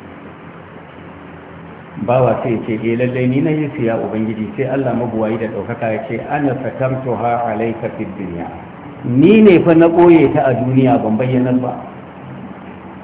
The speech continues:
Kai, na rantse da Allah, a udandunan nan namu akwai wanda ya taɓa ƙarya. Na rantse da Allah ba zan kafara ba, ban ce kuma ka ce ni ma na yi ba. Amma na san akwai.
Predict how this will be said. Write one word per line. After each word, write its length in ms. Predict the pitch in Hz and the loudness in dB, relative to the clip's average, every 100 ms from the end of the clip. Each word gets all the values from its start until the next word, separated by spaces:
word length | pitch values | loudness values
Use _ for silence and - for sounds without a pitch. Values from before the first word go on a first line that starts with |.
| - - - - - - | -18 -18 -18 -18 -12 -2
Kai, 400 | 190 233 214 151 - - - 147 | 4 6 6 4 0 -8 -6 2
na 220 | 156 175 | 4 6
rantse 320 | 190 196 - | 4 2 2
da 140 | 151 160 | 4 4
Allah, 340 | 175 160 - | 6 4 2
a 120 | - | -2
udandunan 600 | 175 170 180 175 180 170 151 | -2 0 0 0 -2 -2 -2
nan 160 | 160 | -2
namu 240 | 151 151 147 135 - - - | 0 0 2 0 -2 -8 -6
akwai 240 | 120 156 | 0 4
wanda 240 | 165 160 139 | 4 4 2
ya 100 | 131 | 0
taɓa 240 | 120 120 | -2 -4
ƙarya. 320 | 123 110 110 110 - - - - - - - - - - - | -4 -4 -4 -6 -10 -18 -20 -20 -20 -20 -18 -20 -20 -8 2
Na 220 | 139 156 | 4 6
rantse 360 | 165 170 170 123 | 4 2 2 0
da 100 | 117 | 0
Allah 260 | 143 147 123 | 0 0 0
ba 100 | 120 | 0
zan 220 | 139 131 | -2 -4
kafara 420 | 110 120 120 110 107 | -4 -2 -2 -2 -2
ba, 60 | 120 | -2
ban 180 | 120 - | -4 -2
ce 80 | 165 | -2
kuma 220 | 147 147 | 0 -4
ka 100 | 135 | -4
ce 160 | 127 143 | -4 -4
ni 180 | 120 123 | -2 -2
ma 140 | 123 | 0
na 140 | 123 123 | -2 -2
yi 120 | 123 | -2
ba. 160 | 123 127 - - - - - - | -2 -4 -6 -12 -14 -14 -14 -2
Amma 320 | 143 147 175 | 0 4 6
na 240 | 175 170 139 | 8 6 4
san 160 | 175 | 0
akwai. 320 | 151 120 117 | 2 0 -2